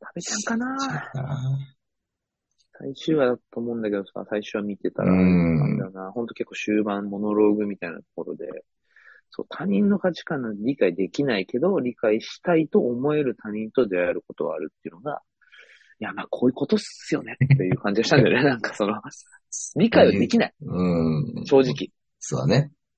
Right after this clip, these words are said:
Speaker 1: うん。びったし理解っていう人は、だから、部分部分だから、
Speaker 2: うん。
Speaker 1: 百、完璧に理解できますっていう人はいない。
Speaker 2: いないよ。
Speaker 1: 俺とやつも、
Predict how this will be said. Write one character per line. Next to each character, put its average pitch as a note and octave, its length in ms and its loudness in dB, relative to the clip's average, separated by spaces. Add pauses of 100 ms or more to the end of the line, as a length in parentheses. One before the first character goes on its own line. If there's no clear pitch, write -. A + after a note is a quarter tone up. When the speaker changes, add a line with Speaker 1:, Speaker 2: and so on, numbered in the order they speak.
(480)
Speaker 1:
う G#2+ 240 -2
ん。 G2+ 60 -6
び B3 100 -2
っ - 40 -14 (160)
た B3 120 4
し F#3 120 2
理 E3 140 0
解 C#3 160 6
っ G2+ 40 -2
て - 200 -8
い G#2+ 60 4
う - 20 2
人 - 160 0
は、 G#2 100 2
だ B2 160 6
か A2 100 2
ら、 A#2 60 -2 (400)
部 C3 140 6
分 A3+ 220 8
部 A#3+ 100 8
分 C#3 160 4
だ D2+ 100 -4
か D2 80 -6
ら、 D#2 320 -6
Speaker 2:
う F2+ 160 4
ん。 F2+ 400 6 (640)
Speaker 1:
百、 - 380 0 (840)
完 F3 300 -2
璧 F#3 220 4
に F3 100 2
理 D#3+ 120 -2
解 A2 400 0
で A2 120 0
き C3 100 -6
ま D3 220 4
す - 200 -20
っ - 40 -20
て G2 60 -2
い F#2 40 0
う - 40 -8
人 - 140 -2
は F2+ 140 0
い - 80 -4
な G#2+ 200 2
い。 - 100 -8 (180)
Speaker 2:
い F2 60 -2
な D#2 160 4
い C#2 60 2
よ。 - 100 -8 (180)
Speaker 1:
俺 G#3 200 8
と A3 100 8
や A3 140 8
つ A3 120 -4
も、 A#3 260 0